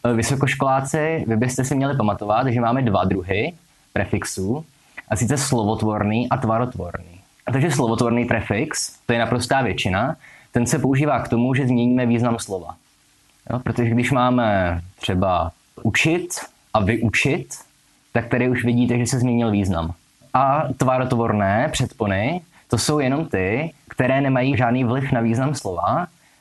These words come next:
akorát mění gramatickou kategorii. E, v případě češtiny, pokud se nepletu,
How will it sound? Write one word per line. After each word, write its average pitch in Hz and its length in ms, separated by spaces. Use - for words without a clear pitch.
akorát 131 440
mění 131 440
gramatickou 123 540
kategorii. 92 640
E, 113 160
v 113 60
případě 135 380
češtiny, 117 420
pokud 117 240
se 151 100
nepletu, 107 600